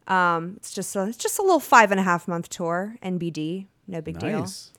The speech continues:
Speaker 1: And then I'm doing the, um, the Naked Mole Rat Gets Dressed, the rock
Speaker 2: Oh,
Speaker 1: experience
Speaker 2: at,
Speaker 1: at
Speaker 2: uh,
Speaker 1: Imagination,
Speaker 2: at Imagination. Oh, fantastic.
Speaker 1: where I also work in the box office and
Speaker 2: Oh, do
Speaker 1: sometimes
Speaker 2: you?
Speaker 1: teach. Yeah.
Speaker 2: Oh, all right.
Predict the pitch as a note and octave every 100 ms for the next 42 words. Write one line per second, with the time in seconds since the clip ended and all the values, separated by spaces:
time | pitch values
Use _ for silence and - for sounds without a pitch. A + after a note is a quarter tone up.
0 | _ F3 F3 F3+ F3 F3 - F#3 F3+ F3+
1 | F3+ E3+ E3 D#3+ E3+ - D#3+ C#3+ E3 -
2 | F3 E3 E3+ E3 D#3+ D3 - D3 - D#3
3 | C#3+ - - - _ _ F3 E3 D3+ -
4 | D#3+ A#3 C#3 - D#3+ B2+ A#2 - A#2+ A2+
5 | A2+ B2+ C3+ C#3 G3 C4 - G#2 F3+ A#3+
6 | C#4+ E4+ F#4 - F#2 - F#3 F3 F3 E3+
7 | - F3+ F3 E3+ - F3+ F3 F3+ - D3
8 | D3 C#3 - - - D3+ D3 D3+ G#3 F#3+
9 | D3+ E3+ B3 E4+ - - - F#3+ F#3 D#3
10 | G3+ F4 G2 G2 _ _ _ _ - A2
11 | G#2+ F3+ D4 A#2